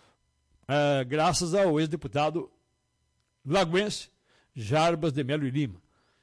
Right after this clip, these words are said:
E que eu até coloquei aqui tudo, né, bem especificado aqui no livro, pra que as pessoas saibam.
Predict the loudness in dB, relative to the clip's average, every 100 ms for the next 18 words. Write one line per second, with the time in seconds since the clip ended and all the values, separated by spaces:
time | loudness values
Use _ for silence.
0 | -16 -14 -6 -4 -4 -8 -8 -8 0 2
1 | 2 -2 -6 -6 -4 -4 -8 -10 -12 -8
2 | -8 -8 -10 -8 -6 -2 0 -2 -4 -4
3 | -2 -2 -2 -8 -12 _ -6 -6 -2 -2
4 | 0 2 2 0 -2